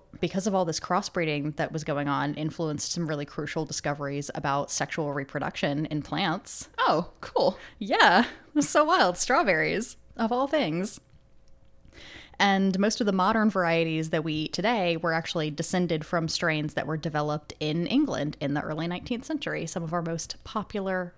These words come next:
Speaker 1: varieties today.
Speaker 2: The more you know.
Speaker 1: I know. But yeah, that, that scene where they're out strawberry picking, just, it, it brought to mind for me a lot of the same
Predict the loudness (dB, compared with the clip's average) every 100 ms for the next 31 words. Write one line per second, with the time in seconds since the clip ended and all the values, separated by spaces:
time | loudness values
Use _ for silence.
0 | -6 -2 -2 -2 -4 -4 -4 -2 -2 -2
1 | -4 -8 -20 -20 -20 -20 -20 -20 -20 -20
2 | -10 -4 0 0 0 -2 -4 -8 -8 -2
3 | 0 0 0 -4 -4 -8 -10 -20 -20 -20
4 | -4 2 4 2 0 2 2 4 2 2
5 | 0 -2 0 2 4 4 4 2 2 0
6 | 0 0 0 0 0 0 -2 0 0 0
7 | -2 -2 -2 -6 -6 0 2 2 2 -2
8 | 0 0 0 0 2 2 0 0 -2 0
9 | 2 2 0 -4 _ _ -20 _ _ -20
10 | _ _ -2 0 4 2 2 -2 -4 -2
11 | 0 2 2 2 0 0